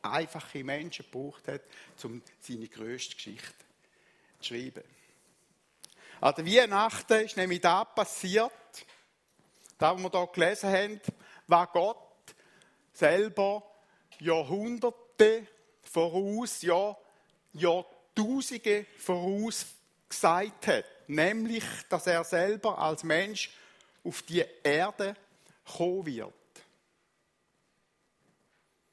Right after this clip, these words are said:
Könnte man, jetzt müssten wir einfach mal eine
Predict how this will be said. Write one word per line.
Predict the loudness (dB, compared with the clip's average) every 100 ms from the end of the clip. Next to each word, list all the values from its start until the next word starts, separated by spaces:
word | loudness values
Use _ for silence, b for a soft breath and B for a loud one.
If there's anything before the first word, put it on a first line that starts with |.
| _ _ _ _ _ _ _ _ _ _ _
Könnte | -8 -8 -8
man, | -8
jetzt | -6 -6
müssten | -8 -4
wir | -4
einfach | -4
mal | -6 -6
eine | -6